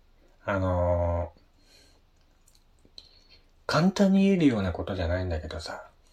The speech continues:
だからいろんな心の悩みを抱えている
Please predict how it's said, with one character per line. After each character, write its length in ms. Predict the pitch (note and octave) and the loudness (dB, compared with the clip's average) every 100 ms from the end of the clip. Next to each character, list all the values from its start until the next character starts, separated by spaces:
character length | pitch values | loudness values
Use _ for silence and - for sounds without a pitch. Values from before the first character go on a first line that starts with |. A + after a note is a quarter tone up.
| _ _ _ _ _ _ _ _ - _ _ _ _ _ _ _ | _ _ _ _ _ _ _ _ -20 _ _ _ _ _ _ _
だ 100 | - | -4
か 100 | F2+ | 0
ら 100 | E2 | 0
い 80 | F2+ | 2
ろ 160 | C3+ | 0
ん 300 | D#3 D#3+ D#3+ | 0 0 0
な 480 | D#3+ D#3 D#3 D3+ D3 | 2 4 4 2 -2
心 380 | - C#3 C3 B2+ | -4 -4 -2 -4
の 140 | B2+ A#2+ | -4 -2
悩 280 | A#2+ A#2+ | -2 -2
み 140 | C3+ A#2 | -2 -4
を 100 | E2 | -4
抱 380 | F#2 - F2+ E2+ | -6 -4 -2 -2
え 40 | |
て 180 | F2+ E2+ | -2 -4
い 40 | |
る 320 | E2+ F2+ - | -2 -4 -6